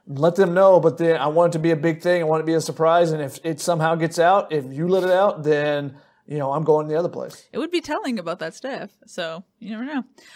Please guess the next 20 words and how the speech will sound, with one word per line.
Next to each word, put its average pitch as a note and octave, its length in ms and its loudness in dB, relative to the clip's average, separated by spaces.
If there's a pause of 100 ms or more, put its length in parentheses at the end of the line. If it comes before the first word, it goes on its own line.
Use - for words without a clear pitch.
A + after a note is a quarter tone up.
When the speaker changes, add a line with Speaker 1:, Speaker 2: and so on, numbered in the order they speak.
(120)
Speaker 2:
Alrighty, B3+ 260 4
we C#4+ 60 -4
have E4+ 120 2
a E4 40 -2
live A#3+ 600 6
caller D#4 640 -2
on B3 460 0
the F#3+ 80 -4
line. G3+ 500 -4
Let F#3+ 120 -4
me G3 100 -2
pull G#3+ 240 -6
you F#3+ 240 -8
up. G3+ 180 -2
Hello, B3+ 300 2
you're C#4 260 -2
live G#3+ 300 2
on A#3 240 -2
Tunnel D4+ 260 -4
Vision. A3+ 420 -4